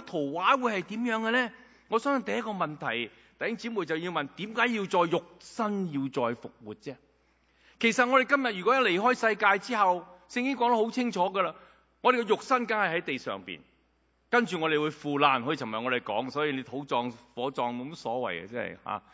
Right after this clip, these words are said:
對於我嚟講更加冇所謂，反正係差少少時間都係散晒㗎喇，爛晒㗎喇。我哋肉身，我哋嘅 body 係冇咗㗎喇，但係我哋嘅靈魂已立即與我哋嘅主、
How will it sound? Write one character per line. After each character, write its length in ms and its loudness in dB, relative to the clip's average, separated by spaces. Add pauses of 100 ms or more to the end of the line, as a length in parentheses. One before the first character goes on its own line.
(300)
對 120 -2
於 20 0
我 180 2
嚟 60 -2
講 200 0
更 200 -4
加 140 0
冇 160 -6
所 280 -2
謂， 60 -2
反 220 -2
正 120 -2
係 120 0
差 180 -2
少 160 -6
少 80 -4
時 200 -14
間 200 -2
都 80 -4
係 100 -2
散 280 -8
晒 80 -6
㗎 180 -4
喇， 80 -12 (320)
爛 220 -6
晒 100 -2 (120)
㗎 100 -4
喇。 100 -4 (220)
我 120 6
哋 60 4
肉 160 2
身， 300 8
我 80 4
哋 80 2
嘅 80 -2 (120)
body 480 6
係 200 0
冇 220 2
咗 20 2
㗎 240 8
喇， 100 0 (500)
但 160 10
係 60 4
我 120 8
哋 40 6
嘅 120 6
靈 220 4
魂 300 4
已 160 2
立 80 4 (160)
即 200 -2 (340)
與 200 0
我 200 6
哋 80 4
嘅 100 4
主、 640 -4